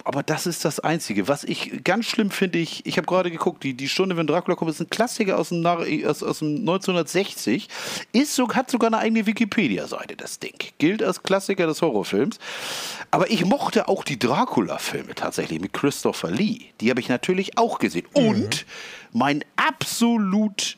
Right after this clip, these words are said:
Speaker 1: Lieblingshorrorfilm, der eigentlich keiner ist, Tanz der Vampire mit Roman Polanski.
Speaker 2: Mhm.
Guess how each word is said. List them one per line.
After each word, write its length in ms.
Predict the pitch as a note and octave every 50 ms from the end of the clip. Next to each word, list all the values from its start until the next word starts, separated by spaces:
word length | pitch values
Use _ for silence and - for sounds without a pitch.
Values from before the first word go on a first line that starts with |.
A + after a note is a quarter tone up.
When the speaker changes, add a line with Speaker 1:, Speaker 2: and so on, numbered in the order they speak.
| - -
Speaker 1:
Lieblingshorrorfilm, 1500 | C#3 D3+ D3+ A#3 C4+ - - A#3+ G#3+ G3 F#3+ - - - - F3+ B2+ A2 F#2+ F2 D2+ - - - - D#2 D#2+ G#2+ C#3
der 140 | B2+ A2 F#2
eigentlich 180 | A#2 B2+ B2 -
keiner 380 | - - B2 A2+ G#2+ G#2+ -
ist, 360 | - A#2+ E3+ C#4 - - - - - - - - - - -
Tanz 360 | - - G#3+ A#3+ A#3+ G3+ -
der 140 | - G3 E3+
Vampire 500 | F3+ F3 E3+ - - F3+ D#3+ B2+ G#2 G2+
mit 140 | F#2 G2 F#2+
Roman 300 | G2 B2+ C3 B2 A#2 G#2+
Polanski. 680 | - B2+ A#2+ A2+ G#2+ G2 F2 - - - - - - _ _ - - -
Speaker 2:
Mhm. 220 | F3+ G3+ G3 D3+